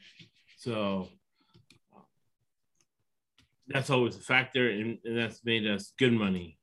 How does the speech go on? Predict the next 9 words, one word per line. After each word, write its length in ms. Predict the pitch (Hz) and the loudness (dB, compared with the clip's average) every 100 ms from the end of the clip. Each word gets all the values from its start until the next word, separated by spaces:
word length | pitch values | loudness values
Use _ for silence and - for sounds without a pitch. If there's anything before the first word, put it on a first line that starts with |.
| _ _ _ _ | _ _ _ _
doing 280 | - 95 90 | -6 -6 -6
that. 160 | 78 69 - _ _ _ _ _ _ _ _ _ _ | -10 -16 -20 _ _ _ _ _ _ _ _ _ _
Now 140 | 123 127 | -4 -2
you 100 | 143 | 0
have 320 | 135 120 98 | 0 0 -2
the 60 | 95 | -6
Dolphins 880 | - 120 104 - 87 135 - - _ _ _ _ _ _ _ _ _ _ _ _ _ _ _ _ _ _ _ _ _ _ | 0 0 0 -6 -8 -10 -12 -20 _ _ _ _ _ _ _ _ _ _ _ _ _ _ _ _ _ _ _ _ _ _
at 180 | 110 131 | 0 0
home 460 | 131 101 92 98 | 0 -2 -4 -8